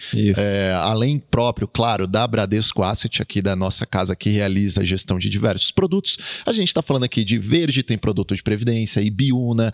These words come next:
Speaker 2: Absolute, casas que já vieram aqui conosco, gestores que já são conhecidos pelos nossos ouvintes, que fazem gestão desses produtos,
Speaker 1: Uhum.
Speaker 2: também contribuindo pro seu longo prazo. Então, isso é muito bacana,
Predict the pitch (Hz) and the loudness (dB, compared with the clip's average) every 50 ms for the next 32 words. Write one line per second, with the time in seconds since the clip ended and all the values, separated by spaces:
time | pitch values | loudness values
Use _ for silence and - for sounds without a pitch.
0 | - - - - - 95 104 98 - - - 139 120 123 120 127 123 - - - | -6 -10 -12 -6 -4 -4 -2 0 -2 0 2 2 2 2 2 2 0 -2 -2 -2
1 | 254 285 254 254 233 - - 180 165 202 208 196 180 165 175 - - 202 180 - | -2 0 0 -2 -2 -2 -2 0 0 0 0 0 0 0 0 2 0 0 -2 -2
2 | 143 - - 107 113 131 - - 107 113 104 - - - 110 113 - - 107 87 | 0 2 2 2 2 2 2 0 2 2 2 2 2 2 0 0 0 -4 -2 0
3 | 92 101 101 - - 110 107 - - 101 95 90 - 110 110 - - 107 101 87 | 2 0 0 0 -2 -4 -4 -2 -2 0 0 0 0 -2 -2 0 0 0 0 0
4 | 90 95 98 98 - 127 107 127 151 - - - - - 202 220 233 - 196 180 | 0 -2 -2 0 0 0 0 0 -2 -2 -4 -6 -4 -2 -2 -2 -2 -2 0 0
5 | 147 131 - - - 120 113 113 - - 110 - - - 123 120 117 117 110 113 | 0 0 -2 -2 -2 -2 0 -2 -2 -4 -8 -6 -2 2 4 4 6 6 6 6
6 | 120 127 - _ _ _ - 190 214 220 180 123 117 123 147 175 185 - - 196 | 4 2 -4 _ _ _ -2 0 0 2 0 2 2 2 2 2 -2 -2 -2 0
7 | 175 180 190 151 151 139 135 147 147 - - 147 143 - 160 151 143 143 143 139 | 0 2 2 2 2 2 2 0 0 0 0 0 2 2 2 2 2 2 2 0
8 | - - 123 117 117 113 - - - - 131 131 131 - - 147 127 110 107 110 | 0 2 2 2 2 0 -2 -4 -2 0 0 2 2 2 2 2 2 2 2 2
9 | 127 139 - - 143 139 - - 123 113 120 120 | 2 0 0 0 -2 -2 0 0 0 0 0 0